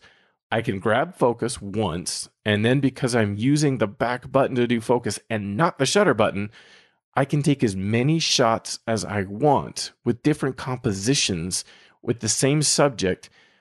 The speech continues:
and not have to worry that autofocus was engaging when it wasn't over the, the subject. As long as I don't change the focal length or my position relative to the subject while I'm shooting,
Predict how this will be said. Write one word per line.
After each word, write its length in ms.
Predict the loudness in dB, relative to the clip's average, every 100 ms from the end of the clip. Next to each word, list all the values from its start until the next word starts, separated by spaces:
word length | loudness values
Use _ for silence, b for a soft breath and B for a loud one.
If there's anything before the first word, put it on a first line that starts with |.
| b _
and 180 | 0 2
not 140 | 0 0
have 200 | -2 0
to 80 | -2
worry 720 | 0 0 4 4 2 0 -6 _
that 360 | -2 0 2 2
autofocus 800 | 4 4 4 2 2 0 0 -6 b b b
was 200 | 0 2
engaging 920 | 2 0 2 2 2 0 0 -2 -2
when 160 | -2 -2
it 120 | -6
wasn't 560 | -2 2 2 2 -4 -4 2
over 420 | 2 4 2 2
the, 400 | 4 2 2 -4 -4
the 200 | 0 0
subject. 640 | 0 -2 -4 -8 -14 -20 _ _ _ _ _ _ _ _
As 140 | -8 -4
long 200 | -2 0
as 80 | 2
I 100 | 4
don't 200 | 2 0
change 340 | 0 0 0
the 80 | -4
focal 400 | -2 -2 0 0
length 420 | 2 0 -4 -18 b b b b b
or 220 | 2 4 4
my 260 | 4 4
position 800 | 2 0 0 2 0 0 -4 -6 -2
relative 480 | 2 4 2 -2 -2
to 80 |
the 100 | 0
subject 480 | 0 4 2 2 0
while 120 | 0
I'm 80 | 0
shooting, 520 | 0 0 2 2 0